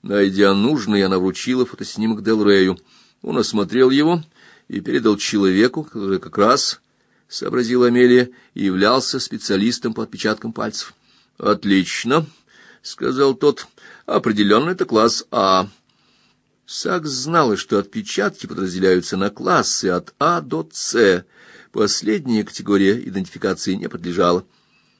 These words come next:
Но какое бы удовлетворение ни испытывала она сама от своей способности собирать вещественные доказательства,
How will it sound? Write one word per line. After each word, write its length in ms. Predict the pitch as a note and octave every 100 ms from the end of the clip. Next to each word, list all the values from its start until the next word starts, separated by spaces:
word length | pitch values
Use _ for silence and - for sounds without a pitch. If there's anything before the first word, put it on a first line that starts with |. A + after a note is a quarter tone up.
| _ _ -
Но 140 | -
какое 420 | - G2+ A2+ G#2+
бы 120 | G#2 G#2+
удовлетворение 920 | A#2 G2+ G#2 A2 - A2 A2 G#2 G2+
ни 220 | G#2 G#2+
испытывала 560 | G2+ - D#3+ D#3 F#2+ F#2
она 140 | F#2
сама 420 | - G#2 G2 F2+
от 80 | F#2+
своей 300 | - G2+ G2
способности 800 | - G#2 - A#2 F#2+ F#2 - G#2
собирать 420 | - G2+ G2+ -
вещественные 760 | G#2 - - A#2+ - G2 F#2
доказательства, 640 | F2 - G2 C3+ - -